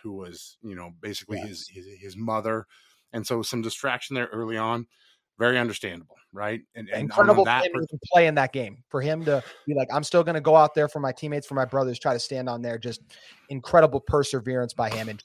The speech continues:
Speaker 2: truly a team player as well. And that just speaks to the character he has, a guy who's been through so much in his life to still go out there, fight, and battle.
Speaker 1: Hundred percent, hundred percent. And so on the very first series of the game, for there to be that little tiny bit of miscommunication,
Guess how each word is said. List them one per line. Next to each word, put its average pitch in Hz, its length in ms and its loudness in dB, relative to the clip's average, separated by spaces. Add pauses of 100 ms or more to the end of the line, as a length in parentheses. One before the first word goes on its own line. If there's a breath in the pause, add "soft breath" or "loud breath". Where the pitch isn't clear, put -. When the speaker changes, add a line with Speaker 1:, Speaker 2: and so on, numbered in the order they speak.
Speaker 2:
truly 165 280 4
a 123 40 -2
team 135 380 -8
player 113 340 -2
as 104 140 -8
well. 107 100 -4
And 107 100 -8
that 120 80 -8
just 131 140 -8
speaks - 240 -8
to - 100 -10
the 117 60 -12
character 135 480 0
he 113 140 -8
has, 113 220 -4
a 110 40 -14
guy 127 180 0
who's 120 120 -4
been 127 180 -2
through 123 140 -6
so 143 280 -2
much 135 240 -2
in 127 60 -8
his 117 160 -10
life 120 220 -2 (240 soft breath)
to 120 80 -10
still 147 180 2
go 139 140 6
out 127 160 4
there, 120 140 0 (100)
fight, 127 240 2
and 117 180 -8
battle. 98 320 -8 (540)
Speaker 1:
Hundred 165 300 -2
percent, 95 440 -12
hundred 123 240 -4
percent. 87 420 -12
And 95 200 -12
so 110 180 -2 (320 loud breath)
on 123 120 0
the 117 80 -4
very 139 280 -4
first 151 300 -6
series 135 340 -4
of 104 60 -16
the 92 80 -16
game, 110 260 -4
for 101 120 -10
there 104 160 0
to 101 100 -6
be 104 200 -6
that 104 300 2
little 110 240 -4
tiny 113 280 -2
bit 104 160 -6
of 101 80 -6
miscommunication, 98 1080 -8